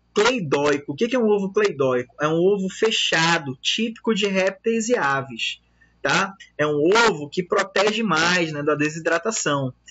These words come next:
Esse ovo, ele armazena ácido úrico lá no alantoide, é uma adaptação para o ambiente terrestre, o ovo cleidoico, tá?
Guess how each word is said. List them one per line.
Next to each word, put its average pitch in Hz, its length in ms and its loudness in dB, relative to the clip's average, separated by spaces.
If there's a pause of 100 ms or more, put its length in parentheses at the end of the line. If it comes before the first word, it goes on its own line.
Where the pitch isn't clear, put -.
(340)
Esse 220 420 2
ovo, 156 560 2
ele 190 200 2
armazena 196 760 0
ácido 170 300 -4
úrico 156 600 0
lá 160 200 0
no 208 140 -2
alantoide, 147 680 0
é 143 40 0
uma 160 200 0
adaptação 208 760 -2
para 180 120 -2
o 151 40 -2
ambiente 139 280 -2
terrestre, 131 500 -2
o 139 60 2
ovo 131 200 -2
cleidoico, 113 640 0
tá? 208 240 -4